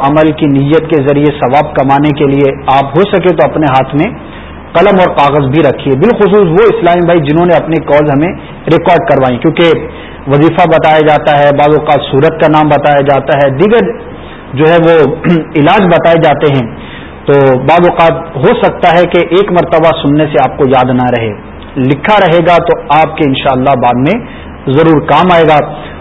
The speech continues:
اور وہ اسلامی بھائی اور مدنی چینل کے وہ ناظرین کہ جنہوں نے ہمیں کال ریکارڈ نہیں کروائیں، ان کے لیے بھی اس سلسلے میں شامل رہنا غیر مفید نہیں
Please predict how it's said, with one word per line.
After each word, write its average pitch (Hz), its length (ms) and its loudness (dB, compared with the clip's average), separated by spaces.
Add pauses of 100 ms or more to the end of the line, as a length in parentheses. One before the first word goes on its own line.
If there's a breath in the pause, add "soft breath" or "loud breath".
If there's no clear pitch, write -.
اور 143 320 2
وہ 151 200 0
اسلامی 185 380 2
بھائی 170 220 4
اور 160 100 4
مدنی 160 340 2
چینل 160 320 2
کے 160 120 2
وہ 180 200 4
ناظرین 156 420 0
کہ 160 100 0
جنہوں 151 280 0
نے 220 120 2
ہمیں 175 280 0
کال 156 180 2
ریکارڈ 151 440 0
نہیں 156 240 0
کروائیں، 127 340 0 (1500 loud breath)
ان 220 100 4
کے 233 200 2
لیے 220 200 4
بھی 226 120 2 (160)
اس 196 140 -2
سلسلے 196 380 2
میں 190 160 2
شامل 170 320 2
رہنا 170 240 2 (260)
غیر 160 340 2
مفید 151 380 0
نہیں 143 260 0